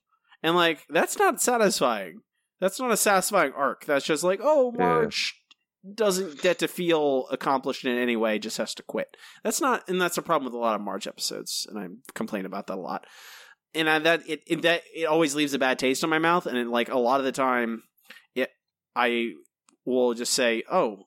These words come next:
Speaker 1: I don't, the ending of that is unsatisfactory." I don't know if it's necessarily, like, I, I would say I think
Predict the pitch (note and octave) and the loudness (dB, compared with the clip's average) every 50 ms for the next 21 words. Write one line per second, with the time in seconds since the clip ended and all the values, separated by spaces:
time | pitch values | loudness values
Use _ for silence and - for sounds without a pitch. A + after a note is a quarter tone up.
0 | _ _ - C3 B2+ C3 C#3 D3 - - A#2+ C3 C3+ B2 C3+ D3 C#3+ C3+ B2 A#2 | _ _ -4 -2 0 0 -2 -2 -4 -4 -2 0 0 2 2 2 0 0 -2 -2
1 | A#2 A#2 A#2 A2 G#2+ F2+ A2+ A#2 A#2+ A2+ A2 - B2+ A2+ A2 G#2+ - - A#2 A2+ | 0 0 0 0 0 -2 -4 -4 -4 -2 -2 0 0 0 0 0 -2 -2 -2 -2
2 | A2+ - - G2+ G2 G2 G2 G2 - _ _ _ _ _ _ _ _ A2 A#2+ B2 | -2 -2 -4 -6 -6 -6 -8 -10 -14 _ _ _ _ _ _ _ _ -4 -2 0
3 | B2+ B2+ B2 B2 A#2+ A#2 B2 A#2 - - C3 B2 A#2+ A2+ A2 B2+ B2 A#2+ A#2 A2+ | 0 0 0 0 0 0 -2 -4 -4 -4 -4 -4 -4 -4 -2 0 2 2 2 2
4 | A2 A2 G#2 G#2+ - - _ _ _ _ A3+ A#3 - - _ _ _ _ _ - | 0 0 -2 -4 -6 -10 _ _ _ _ -18 -18 -18 -20 _ _ _ _ _ -6
5 | A#2+ A#2 - _ _ - B2 C3 C3 - - _ - - - - - _ _ _ | -6 -6 -6 _ _ -2 -2 -2 -2 -2 -6 _ -20 -20 -20 -20 -20 _ _ _
6 | _ _ _ _ _ - C3+ D3 D#3+ E3+ F3 F#3+ G3 F#3 E3+ E3+ F#3+ F#3 F3 - | _ _ _ _ _ -2 0 2 2 2 2 0 -2 -4 -2 -2 -2 -2 -2 -4
7 | - - - - - - - D3+ E3 F#3 G3 G3 G3 G3+ G3+ G3+ F#3+ - - - | -6 -2 0 0 0 2 2 4 4 4 2 2 0 -4 -6 -8 -8 -10 -12 -6
8 | - G3+ C4 E4+ D4+ - - - - - F4 D#4+ D4 | -2 -2 0 0 -2 -6 -10 -16 -10 -6 -6 -6 -6